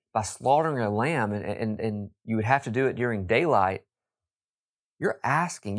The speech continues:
you, you have to really trust that that's God's voice. You better know his voice. You better know that's him telling you to do that, because your life is on the line based on the culture you're in. And, but they did it. They did it.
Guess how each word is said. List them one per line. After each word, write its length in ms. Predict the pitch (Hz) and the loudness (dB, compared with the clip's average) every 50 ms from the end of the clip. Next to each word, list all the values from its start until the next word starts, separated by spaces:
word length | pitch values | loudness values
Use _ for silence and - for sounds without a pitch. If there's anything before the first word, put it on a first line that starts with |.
| 135 - | -4 -4
you, 220 | 156 180 214 202 - | -2 -2 -2 -2 -2
you 160 | 147 185 220 180 | 0 0 2 4
have 200 | 190 175 165 - | 6 6 4 4
to 100 | - 135 | 2 0
really 460 | 120 110 107 110 123 147 165 175 190 147 | 0 2 2 2 2 2 2 2 0 -2
trust 640 | - - - - 156 147 123 92 - - - - _ _ | -4 -10 -4 0 4 4 4 4 2 -2 -8 -14 _ _
that 100 | - 110 | -12 -4
that's 280 | - 131 131 127 - - | 0 2 2 2 0 -4
God's 420 | 107 101 127 123 131 135 120 104 | -2 2 2 4 4 4 2 0
voice. 640 | 104 92 98 127 123 92 - - - - - - - _ _ _ _ _ _ _ _ _ _ _ _ | -4 -4 -2 -2 0 -2 -4 -6 -10 -14 -16 -18 -20 _ _ _ _ _ _ _ _ _ _ _ _
You 140 | - 117 104 - | -8 -6 -6 2
better 260 | - 202 202 190 165 | 6 8 8 8 8
know 200 | 147 139 131 120 | 6 4 2 2
his 140 | 107 98 92 | 2 0 -2
voice. 520 | 92 95 101 - - - - - - - _ _ _ _ _ _ _ _ - | -4 -6 -6 -8 -8 -10 -14 -20 -20 -20 _ _ _ _ _ _ _ _ -6
You 120 | 117 110 | -4 -2
better 280 | 101 - 156 165 175 165 | 2 4 6 6 6 6
know 160 | 160 156 147 | 4 4 4
that's 220 | 147 147 - - | 4 2 2 -2
him 180 | - 139 123 113 | -4 -4 -4 -4
telling 320 | - - 135 127 127 123 | -6 -4 -2 -2 -2 0
you 60 | 120 110 | 0 -2
to 60 | 104 | -2
do 200 | 92 101 120 123 | -2 -2 -2 0
that, 220 | 104 104 98 - | 2 0 0 0
because 300 | - 98 - 120 107 98 | -2 -6 -6 -4 -4 -2
your 160 | 95 110 143 143 | 0 0 0 2
life 380 | 113 101 107 117 127 123 - | 2 4 4 4 4 2 -2
is 100 | 110 98 | -4 -4
on 120 | 110 110 101 | -4 -4 -2
the 80 | 98 | -4
line 600 | 98 98 101 110 110 104 95 95 95 90 87 87 - _ _ _ _ _ _ _ _ | -4 -4 -2 -2 -2 -2 -4 -6 -8 -10 -12 -14 -16 _ _ _ _ _ _ _ _
based 220 | 120 120 104 - | -2 -2 -2 -2
on 100 | 117 104 | -2 -2
the 80 | 95 95 | -2 -4
culture 540 | - - - - 123 117 113 - - 110 101 | -8 -10 -8 -4 -4 -4 -4 -4 -6 -6 -4
you're 160 | 92 92 87 | -4 -6 -6
in. 240 | - 98 90 - - _ _ _ _ _ _ _ _ _ _ _ _ _ _ _ _ _ _ _ _ _ - | -8 -10 -12 -14 -14 _ _ _ _ _ _ _ _ _ _ _ _ _ _ _ _ _ _ _ _ _ -8
And, 100 | 117 107 | -4 -2
but 100 | 117 - | -2 0
they 120 | 127 131 | -2 -2
did 240 | 127 185 226 240 - | -2 0 0 0 0
it. 220 | - - - _ _ _ _ _ _ _ _ _ _ _ _ _ _ _ - | -2 -8 -18 _ _ _ _ _ _ _ _ _ _ _ _ _ _ _ -4
They 80 | 117 | -2
did 260 | 120 120 - 226 190 117 | 0 2 2 2 2 2
it. 160 | 73 - | -2 -6